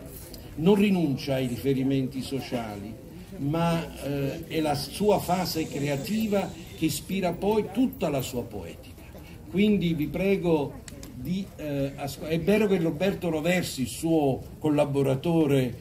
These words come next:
eh, comunista, gli disse che aveva, che si era venduto per un niente. Invece poi oggi possiamo dire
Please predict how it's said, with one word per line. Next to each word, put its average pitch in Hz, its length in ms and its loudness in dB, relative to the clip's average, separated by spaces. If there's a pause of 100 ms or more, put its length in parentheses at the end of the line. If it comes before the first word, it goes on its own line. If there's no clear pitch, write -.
(320)
eh, 127 360 -2
comunista, 160 680 4
gli 139 180 0
disse 139 380 -2
che 135 80 -2
aveva, 131 460 2
che 135 140 -6
si 170 200 -2
era 143 180 2
venduto 135 840 -2
per 123 200 -6
un 113 220 -8
niente. 95 720 -10 (380)
Invece 151 580 4
poi 127 460 4
oggi 117 400 -2
possiamo 135 500 0
dire 120 580 -2